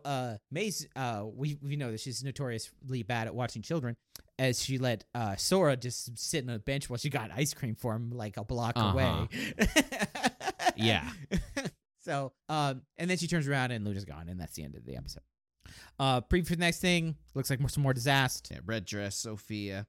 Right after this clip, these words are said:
Speaker 1: Red dress, Sophia. Got the evil Sophia action going on. We gotta, we gotta get one of them.
Speaker 2: Yeah. <laughs> Or both.
Speaker 1: Yeah. Uh,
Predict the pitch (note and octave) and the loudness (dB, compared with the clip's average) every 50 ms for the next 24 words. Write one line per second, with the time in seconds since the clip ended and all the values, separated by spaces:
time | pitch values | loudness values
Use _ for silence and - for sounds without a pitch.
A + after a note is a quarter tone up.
0 | _ _ - A#2 C3 C3 B2 C3 B2 A#2+ - C3 - - C3 B2 A2+ G#2+ - B2+ | _ _ -4 -2 -2 0 0 0 0 0 0 -4 -2 -2 0 0 0 0 0 -4
1 | B2 - - B2+ C3+ C3+ C3+ C#3 B2+ - C#3 B2 - C#3 C3+ C3 B2+ B2 A#2+ - | -4 -4 -4 -2 -2 0 0 0 -2 -2 -2 0 0 2 2 4 2 0 0 -4
2 | D3 C#3 C3 B2+ B2+ B2+ A#2+ B2 B2 A#2+ A#2 _ _ _ _ B2+ A#2 C#3 C3+ C3+ | -6 -4 -2 -2 -2 -2 -2 -4 -4 -6 -10 _ _ _ _ -6 -4 0 0 0
3 | C#3 _ _ - C#3+ C3 D3+ C#3+ C3+ C#3 C3 A2 B2+ C3+ B2+ A#2 G#2 G#2 A2+ A#2 | -2 _ _ -6 -2 0 0 0 0 0 -2 -2 -2 -2 -2 -2 -2 -4 -6 -8
4 | _ _ - G2 F2 - E2+ E2+ _ _ - - - - - _ _ _ - C#3+ | _ _ -2 0 0 -2 -4 -10 _ _ 2 2 2 0 -10 _ _ _ -6 -2
5 | D#3 - G3+ - - _ _ - B2+ G#2 - - _ _ _ _ _ _ C3 B2+ | 0 0 -2 -2 -4 _ _ -4 -4 -4 -4 -8 _ _ _ _ _ _ -2 0
6 | A#2+ A2+ A2 G#2 G2 G2 | 2 2 0 0 -2 -4